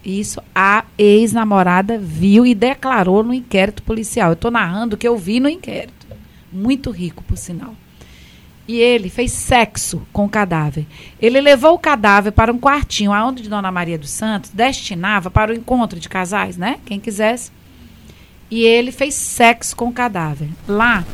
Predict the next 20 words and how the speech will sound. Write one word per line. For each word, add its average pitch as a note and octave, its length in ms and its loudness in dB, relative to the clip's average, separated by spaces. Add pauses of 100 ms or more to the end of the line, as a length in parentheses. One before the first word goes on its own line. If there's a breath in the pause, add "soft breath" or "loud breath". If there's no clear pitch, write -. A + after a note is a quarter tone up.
(260 loud breath)
tinham G#3+ 180 0
sete C4 480 2
camisinhas, F#3 600 0
naturalmente G#3 640 0
que A#3 100 0
outras B3+ 380 0
pessoas G#3 480 -6
já A#3 120 -4
tinham A3 200 -4
utilizado, G3 640 -2
né? G#3+ 280 0 (720 loud breath)
Mas G3 600 -8 (420)
Dona G3+ 260 -2
Maria A3 400 -4
foi A#3 160 -6
encontrado G#3+ 600 -4
o - 40 -10
corpo A#3+ 580 -4 (320 loud breath)
com E4 280 -4
a, G3 220 -2